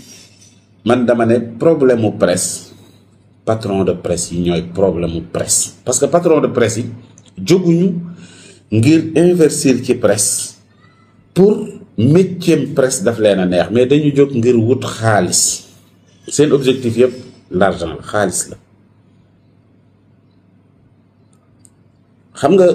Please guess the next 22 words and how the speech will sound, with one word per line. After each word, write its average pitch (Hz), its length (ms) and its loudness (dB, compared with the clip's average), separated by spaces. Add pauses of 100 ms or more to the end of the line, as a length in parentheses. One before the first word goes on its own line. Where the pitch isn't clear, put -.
ku 190 80 0
mel 190 120 4
ni 170 80 4
Sidy 143 200 0
Lamine, 117 320 2
yàlla 110 160 2
na 113 80 4
yàlla 101 160 2
dolli 92 240 2
ay 87 100 2
leeram, 104 300 2
bi 101 80 -2
mu 101 140 0 (260)
jógee 95 240 2
di 80 160 -6
investir 90 460 0
ci 92 100 -4
presse, - 440 -4 (440)
moom 113 120 0
dafa 131 200 0
jàpp 123 240 0
ni 107 320 -2